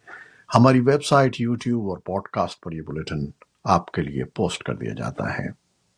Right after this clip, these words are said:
آپ ہمارے بلیٹن کو شیئر کرتے ہیں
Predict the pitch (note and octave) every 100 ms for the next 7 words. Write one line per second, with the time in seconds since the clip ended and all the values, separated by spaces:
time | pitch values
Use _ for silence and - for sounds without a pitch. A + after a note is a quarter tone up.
0 | _ _ _ _ - G#2 - F2 E2 D#2+
1 | - F2+ F#2+ F#2+ E2 - C2 - - A#2
2 | F#2+ - F#2+ G#2 F#2